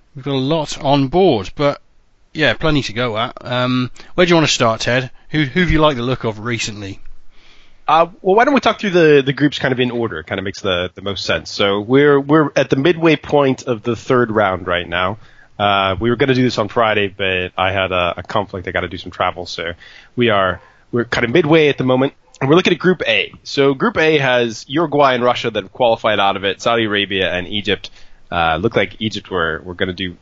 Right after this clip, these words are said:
Speaker 2: fairly well in that last game, but everything fell apart. Um, what did you think of the Russians?
Speaker 1: Um, I, I'm hugely amused by the running figures that came out, that they were, they were, the red machine was back in, uh, in the first couple of games,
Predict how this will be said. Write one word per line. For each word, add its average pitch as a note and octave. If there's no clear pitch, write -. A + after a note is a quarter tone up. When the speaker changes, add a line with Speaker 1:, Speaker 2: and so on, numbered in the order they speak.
Speaker 2:
fairly G2+
well F#2
in E2+
that E2
last G2+
game, F#2+
but D#2+
everything E2+
fell E2
apart. A#2+
Um, C3
what D3
did A#3+
you B3
think B3
of A#3
the G3+
Russians? -
Speaker 1:
Um, B2
I, C3+
I'm D#3+
hugely G3+
amused D#3
by C3
the A#2
running C3+
figures F#2+
that E2+
came G2
out, G2+
that A2
they A2
were, G#2+
they G#2+
were, G#2
the G2
red C3
machine C3
was A2+
back A#2+
in, A2+
uh, A2+
in B2
the A#2+
first B2+
couple G2
of F#2
games, F#2+